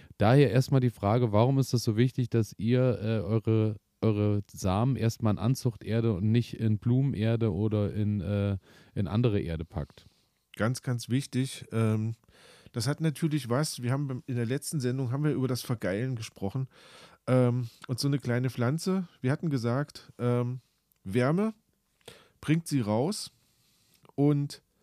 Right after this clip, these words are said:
Speaker 2: sie strebt dann zum Licht. So. Und wenn sie zum Licht strebt, dann braucht sie natürlich auch Energie dafür.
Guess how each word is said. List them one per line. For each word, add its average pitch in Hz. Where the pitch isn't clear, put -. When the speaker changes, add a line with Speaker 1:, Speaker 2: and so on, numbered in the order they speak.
Speaker 2:
sie -
strebt 135
dann 120
zum 123
Licht. 113
So. 107
Und 123
wenn 131
sie 143
zum 143
Licht 185
strebt, -
dann 127
braucht 117
sie 139
natürlich 127
auch 120
Energie 117
dafür. 104